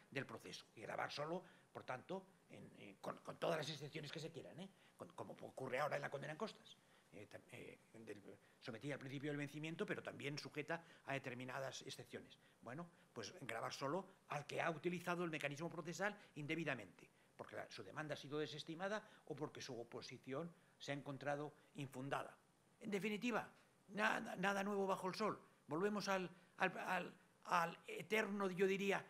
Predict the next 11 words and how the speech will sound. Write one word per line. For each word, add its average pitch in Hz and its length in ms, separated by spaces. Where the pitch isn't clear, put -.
principio 185 560
chiovendano. 180 520
Aquí 165 180
están 160 320
los 143 180
amigos 165 420
italianos. 170 680
Al - 60
principio 175 560
chiovendano, 170 600
eh, 139 680